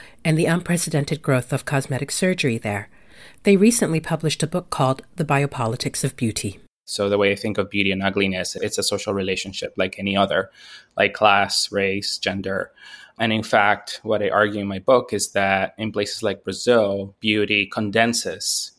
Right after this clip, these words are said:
Speaker 2: race, class, and gender inequalities onto the body in a particular way. So that's why it has so much power. And the way it's related to harm is it can sometimes reproduce those inequalities. Sometimes it can lead people to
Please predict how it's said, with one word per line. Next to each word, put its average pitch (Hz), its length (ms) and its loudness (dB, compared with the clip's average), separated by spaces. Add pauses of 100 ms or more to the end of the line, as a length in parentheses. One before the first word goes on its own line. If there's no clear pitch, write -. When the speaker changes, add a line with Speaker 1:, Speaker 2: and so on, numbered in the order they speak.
Speaker 2:
race, 107 320 0
class, 101 340 -2
and 104 100 -6
gender 98 300 -4
inequalities 95 560 -4
onto 101 220 -10
the 95 80 -4
body 101 440 0
in 107 120 -2
a 107 40 0
particular 98 540 -8
way. - 260 -14 (840)
So - 180 2
that's 107 240 0
why 98 100 -2
it 101 100 -2
has - 260 -6
so 98 180 -4
much 92 360 -6
power. - 480 -8 (600)
And 120 360 4
the 117 40 6
way 123 120 8
it's 127 160 -2
related 117 340 4
to 117 80 -2
harm 131 560 6
is 117 320 4
it 113 160 0
can 110 140 -4
sometimes 107 580 -2
reproduce 110 560 -2
those 107 220 -2
inequalities. 101 800 -2
Sometimes 110 640 -2
it 104 280 -4
can 104 340 -4
lead 113 240 0
people 110 560 -4
to 104 540 -10